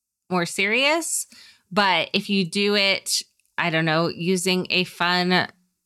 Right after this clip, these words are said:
rainbow colored keyboard with lights,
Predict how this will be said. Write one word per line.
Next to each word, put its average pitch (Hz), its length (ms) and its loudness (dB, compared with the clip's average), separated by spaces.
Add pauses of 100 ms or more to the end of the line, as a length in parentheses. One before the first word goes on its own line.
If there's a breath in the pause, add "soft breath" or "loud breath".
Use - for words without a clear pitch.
(100)
rainbow 180 560 2
colored 175 540 0
keyboard 170 640 0
with 160 220 -2
lights, 175 880 -2